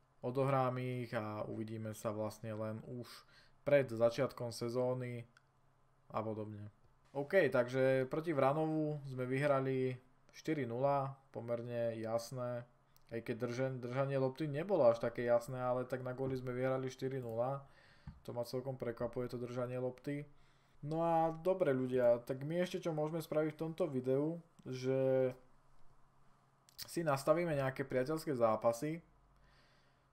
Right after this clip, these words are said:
Prvý zápas druhej ligy máme sedemnásteho siedmy, čo je pomerne skoro. Aké tu máme týmy? Mm, to, to ani neviem, čo je, ak mám povedať pravdu.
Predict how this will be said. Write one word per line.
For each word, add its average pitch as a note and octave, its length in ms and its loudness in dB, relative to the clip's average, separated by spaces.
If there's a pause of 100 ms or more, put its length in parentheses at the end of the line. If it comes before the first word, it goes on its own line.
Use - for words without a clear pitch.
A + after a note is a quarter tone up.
(140)
Prvý D3+ 560 0
zápas B2+ 640 4
druhej C3+ 320 2
ligy B2 240 -2
máme A#2+ 240 -2
sedemnásteho C#3+ 640 -2
siedmy, C3+ 800 -4
čo - 160 -10
je A#2 80 -4
pomerne C#3 400 -6
skoro. B2+ 640 0 (400)
Aké D3+ 240 -6
tu C#3 80 -6
máme B2 240 -2
týmy? A#2+ 480 -4 (640)
Mm, A2+ 560 -12 (560)
to, A#2+ 240 -6 (160)
to C3 240 -4
ani C3 240 -6
neviem, C#3+ 400 -6
čo F3 160 -2
je, C3 160 2
ak A2 160 -2
mám A2+ 160 -6
povedať A2+ 320 -4
pravdu. A2+ 560 -4